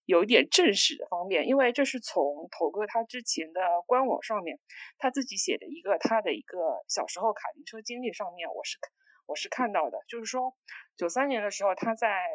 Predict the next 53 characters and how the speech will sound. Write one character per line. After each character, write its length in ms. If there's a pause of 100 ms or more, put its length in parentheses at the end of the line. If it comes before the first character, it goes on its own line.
参 140
加 180
一 60
次 140
卡 80 (140)
丁 120
车 220
赛 260
嘛， 160 (380)
然 120
后 260
有 140
一 80
位 240
卡 200
丁 160
车 200
的 160 (340)
车 200
队 100
的 100
老 240
板， 180 (360)
然 80
后 60
发 180
觉 180
头 220
哥 140
他 120
开 160
得 80
很 280
好， 280 (340)
然 120
后 140
就 160
说 340
：“你 220
愿 180
不 80
愿 200
意 140 (680)
开 260
我 160
的 100
赛 280
车， 280
然 140
后 200
去 160
参 240
加 180